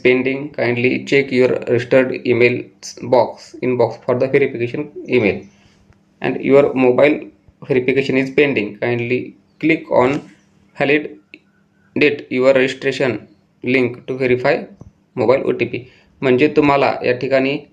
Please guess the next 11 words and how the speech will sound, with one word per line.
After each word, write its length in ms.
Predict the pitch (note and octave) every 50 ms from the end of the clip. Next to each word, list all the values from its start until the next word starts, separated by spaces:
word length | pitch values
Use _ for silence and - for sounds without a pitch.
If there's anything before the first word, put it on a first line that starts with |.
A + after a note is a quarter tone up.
| _ _ _ _ _ _ _ -
अ, 260 | - A#2 A#2 A#2 A#2+ -
ईमेल 320 | - C3 C3+ D3 D#3+ D#3+
व्हेरिफिकेशन 520 | D#3+ D#3+ D3 C#3 C#3+ D3 C3 C3+ - D3+ C#3
करायचं 300 | - C3+ C#3 C3+ C3+ C3+
आहे 200 | C#3+ D3 D3+ D3+ - - _ _ _ _ -
आणि 340 | - C3 D3 F3+ G3+ F#3 - - - _ -
मोबाईल 360 | C3+ C3 C3+ C3 D3 D#3 D#3
व्हेरिफिकेशन 540 | D3 C#3+ C3+ B2+ B2 B2 B2 B2 - D#3 D#3+
करायचं 240 | D3+ A#2+ G2 -
आहे, 80 | G#2 G2
दोन्हीसुद्धा 540 | B2 C3 C3+ C3+ C3 - C#3 C3 D3 E3+